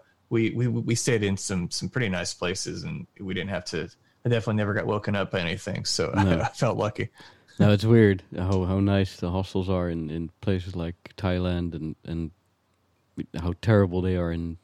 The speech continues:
Speaker 2: in places <laughs> like Australia. <laughs>
Speaker 1: Yeah,
Speaker 2: Yeah.
Speaker 1: yeah, yeah.
Speaker 2: One, one
Speaker 1: <laughs>
Speaker 2: thing, one of my, uh, I, I had a little crew, uh,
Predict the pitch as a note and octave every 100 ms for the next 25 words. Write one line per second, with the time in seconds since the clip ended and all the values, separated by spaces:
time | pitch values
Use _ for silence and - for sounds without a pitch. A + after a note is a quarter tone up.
0 | _ F2+ D#2 - G2 F2+ G2+ F#2 D#2 E2+
1 | - - G#2+ - F#2+ G#2+ - A2+ - -
2 | - - C#3 A#2 A2 A2 - - A#2+ A#2+
3 | A#2 - _ - _ _ _ _ _ -
4 | - A#2 _ _ - A#2 A#2 - A#2 A#2+
5 | B2+ - C3 - A2 G#2 F2+ G2 G#2 F#2+
6 | G2 F#2+ F#2+ F#2 F2+ E2 F2+ F#2 - G2
7 | A2 G#2 F#2+ - - G#2 F#2+ F2 - -
8 | F#2 F2 D#2+